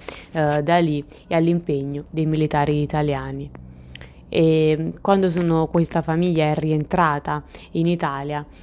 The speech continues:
a lei li ha portati subito a messa e ha raccontato di averli visti piangere tutto il tempo. Questa famiglia gli diceva:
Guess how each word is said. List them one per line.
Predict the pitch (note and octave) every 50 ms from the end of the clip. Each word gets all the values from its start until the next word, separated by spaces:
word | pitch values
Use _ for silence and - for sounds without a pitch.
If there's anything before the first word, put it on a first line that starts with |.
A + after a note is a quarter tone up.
| - - -
a | -
lei | E3 F3 F3+
li | F3+ E3+
ha | D#3
portati | - - - E3+ E3 - - D#3 D3 D3+
subito | D#3+ C#3 D#3 D3 C#3 E3 D3+ - D#3+
a | D#3
messa | D3+ D3+ D3+ D3 C#3 C3+ - - - - D#3+ D#3 D#3 - - - - - - - - -
e | - G3+
ha | G3 F#3
raccontato | F#3+ G3 F#3+ - - G3+ F#3+ F3 G#3 G#3+ G#3+ G3+
di | F#3+ E3 E3+
averli | E3 E3 F3 E3+ E3 E3+ E3
visti | D#3+ E3 D#3+ - - - E3+
piangere | D#3+ - D#3+ C#3+ C#3 C#3 C#3+ C#3 D3 D3+ D3 D3+ C#3+
tutto | - - F3 F3 - - E3+
il | D#3+ D#3 -
tempo. | - - C#3+ C#3 C3+ C3+ B2+ - D3+ C#3 C3 - - - - - - - - - - - - - - - - - - - - - - - - - - - - - - - - - - - - -
Questa | - - E3+ - F3+
famiglia | D#3+ E3+ F3 F3+ F3+ F#3 F3+ F3 E3+ D#3+ D#3 D3 - - - - -
gli | - F3+ F3+
diceva: | E3 F3 D#3 - E3+ E3 D#3 D#3+ D3+